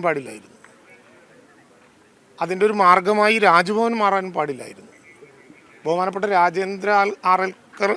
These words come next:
എന്ന വ്യക്തിക്ക് അദ്ദേഹത്തിൻ്റെ മനസ്സിലെ ഏതു ഭാരതാംബയുടെ ചിത്രവുമാകാം. എന്നാൽ കേരളത്തിൻ്റെ ഗവർണറായിരിക്കുന്ന ഒരു ഭരണഘടനാ സ്ഥാപനത്തിൻ്റെ മേധാവിക്ക്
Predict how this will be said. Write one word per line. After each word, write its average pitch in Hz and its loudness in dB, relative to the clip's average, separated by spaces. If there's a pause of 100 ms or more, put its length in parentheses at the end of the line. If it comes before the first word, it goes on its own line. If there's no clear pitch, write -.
(140)
എന്ന 185 -2 (240)
വ്യക്തിക്ക് 175 -8 (920)
അദ്ദേഹത്തിൻ്റെ 190 -4
മനസ്സിലെ 185 -4 (880)
ഏതു 180 0
ഭാരതാംബയുടെ 185 2
ചിത്രവുമാകാം. 135 -10 (920)
എന്നാൽ 180 -4 (100)
കേരളത്തിൻ്റെ 175 -6 (100)
ഗവർണറായിരിക്കുന്ന 185 -4
ഒരു 190 -4
ഭരണഘടനാ 165 0
സ്ഥാപനത്തിൻ്റെ 165 -6
മേധാവിക്ക് 147 -6